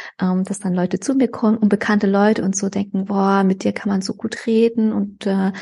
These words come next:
das fühlt sich alles so vertraut an. Das fühlt sich gar nicht an, als würden wir uns das erste Mal überhaupt sehen.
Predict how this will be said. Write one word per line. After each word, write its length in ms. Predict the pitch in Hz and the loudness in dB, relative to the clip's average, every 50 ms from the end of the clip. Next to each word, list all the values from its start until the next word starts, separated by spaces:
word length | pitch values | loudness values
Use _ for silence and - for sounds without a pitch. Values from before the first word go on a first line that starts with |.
| - - - - - - | -12 -12 -12 -12 -6 -4
das 120 | - 196 | -4 -2
fühlt 160 | - - 214 - | -2 -2 -4 -4
sich 140 | - - | -2 0
alles 220 | - 226 220 208 - | 2 2 2 2 0
so 80 | - | -2
vertraut 760 | 202 - - 196 - - - - 208 214 226 240 233 - - | -4 -4 -4 -6 -6 -6 -4 0 2 4 4 4 2 0 -4
an. 320 | - 214 220 220 214 220 220 | -4 -2 0 0 0 0 0
Das 140 | 208 202 | 0 -2
fühlt 140 | 202 214 - | -4 -4 -4
sich 140 | - 208 208 | -4 -6 -4
gar 160 | 220 220 208 | -4 -2 0
nicht 180 | 208 208 - - | -2 -2 -2 0
an, 200 | - 214 214 208 | 0 2 2 2
als 220 | - 196 - - | 0 -4 -4 -4
würden 240 | 196 196 196 196 196 | -2 0 0 0 0
wir 80 | 196 - | -2 -2
uns 180 | 196 208 202 | -4 -4 -4
das 120 | 202 196 - | -4 -8 -6
erste 340 | - 202 202 - - 202 | -6 -6 -6 -4 -4 -2
Mal 140 | 202 202 - | -2 -2 -2
überhaupt 380 | 180 196 196 - - - _ - | -2 -4 -4 -4 -6 -8 _ -10
sehen. 480 | - - - 214 208 214 220 233 240 | -8 0 2 4 4 6 4 4 2